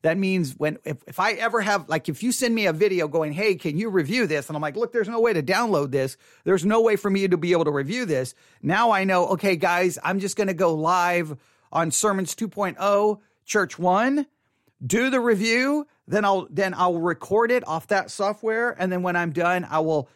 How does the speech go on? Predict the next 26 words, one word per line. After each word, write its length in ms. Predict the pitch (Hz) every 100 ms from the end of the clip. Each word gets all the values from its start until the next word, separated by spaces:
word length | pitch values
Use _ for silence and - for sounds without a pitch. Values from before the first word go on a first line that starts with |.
| -
take 240 | 233 233
that 140 | 196 147
recording 500 | 160 175 170 170 -
and 140 | 165
upload 380 | 170 170 160 151
it 120 | 135
to 60 | 143
Spreaker. 520 | - - 135 - 135 _ _ _
So, 340 | - 180 160 143
um, 300 | 165 147 135 _ _ -
it 60 |
just 200 | 185 -
gives 220 | 269 220
me 160 | 226 220
another, 680 | - 185 202 208 202 165 - _ -
a 80 | -
tool 560 | - 254 170 101 120 -
to 100 | 190
use 500 | 165 185 110 120 - _ _
whenever, 320 | 160 180 180
because 260 | 175 202 180
sometimes 380 | 247 254 247 -
people 260 | 233 220
will 100 | 185
say, 140 | 156 -
like, 240 | 202 156